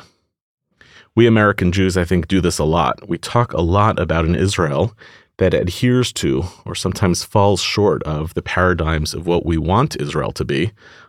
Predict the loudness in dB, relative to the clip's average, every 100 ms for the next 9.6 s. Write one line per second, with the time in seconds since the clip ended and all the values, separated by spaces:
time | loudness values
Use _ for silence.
0 | -2 0 2 2 4 4 2 0 -2 0
1 | 2 0 0 -4 -2 -2 -2 -2 -2 -2
2 | -2 -2 -4 -4 -6 -6 -6 -4 -2 0
3 | 0 -4 -8 -14 _ -20 -20 -20 _ _
4 | -2 0 0 0 2 2 0 2 2 0
5 | -2 -2 -2 -4 -4 -2 -2 0 -2 -2
6 | -4 -2 -2 -2 -2 -2 -2 -2 -2 -4
7 | -4 -4 -4 -2 0 0 0 -2 -4 -4
8 | -6 -4 -4 -4 -4 -6 -10 -8 -8 -8
9 | -6 -6 -6 -8 -10 -10